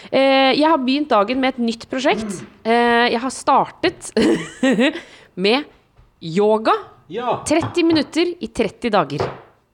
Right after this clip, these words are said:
Speaker 2: Å, du har gjort det, ja?
Speaker 1: Ja.
Speaker 2: Du, jeg tenkte, jeg så,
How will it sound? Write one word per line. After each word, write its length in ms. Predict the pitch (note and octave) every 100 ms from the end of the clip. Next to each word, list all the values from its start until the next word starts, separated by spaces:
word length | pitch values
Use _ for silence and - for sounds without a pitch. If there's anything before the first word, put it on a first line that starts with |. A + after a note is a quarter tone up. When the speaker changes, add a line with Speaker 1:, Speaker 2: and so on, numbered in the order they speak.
| _ _ _
Speaker 2:
Å, 180 | - F#3
du 140 | A3 A3
har 80 | A3
gjort 140 | -
det, 60 | F#3+
ja? 60 | A2 -
Speaker 1:
Ja. 140 | F#3+ A#3 A3+
Speaker 2:
Du, 100 | -
jeg 200 | F3+ A3 A3
tenkte, 340 | G3 C3 G3
jeg 80 | G3+
så, 140 | G#3+